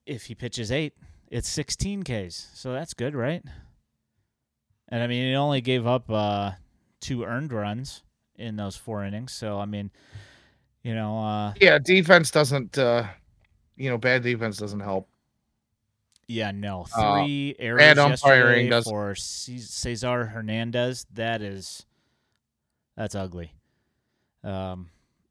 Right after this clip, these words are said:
Speaker 1: that's like,
Speaker 2: But, uh,
Speaker 1: uh,
Speaker 2: the umpires have been some of the worst I've seen over the last four games, maybe ever in my life. Uh, you know,
Speaker 1: Yeah.
Speaker 2: we've been talking about this a little bit this year too. Uh, you know,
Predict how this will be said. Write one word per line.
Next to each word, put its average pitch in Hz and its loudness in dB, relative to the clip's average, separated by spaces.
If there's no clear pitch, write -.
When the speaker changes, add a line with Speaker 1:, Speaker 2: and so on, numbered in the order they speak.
Speaker 1:
that's 123 -4
like, 113 2
Speaker 2:
But, 127 2
uh, - 8
Speaker 1:
uh, 117 6
Speaker 2:
the 135 2
umpires 143 8
have 123 0
been 120 2
some 123 0
of 117 0
the 110 0
worst 117 4
I've 110 4
seen 113 -2
over 110 -2
the 104 -2
last 104 0
four 104 -4
games, 98 -4
maybe 107 -2
ever 104 -2
in 98 -2
my 95 -4
life. 98 -6
Uh, 92 -4
you 110 -4
know, 107 0
Speaker 1:
Yeah. 104 -2
Speaker 2:
we've 113 2
been 110 -2
talking 113 2
about 107 2
this 117 -2
a - -10
little 104 -2
bit 98 -2
this 110 -4
year 101 0
too. 104 -2
Uh, 95 -4
you 98 -6
know, 98 -8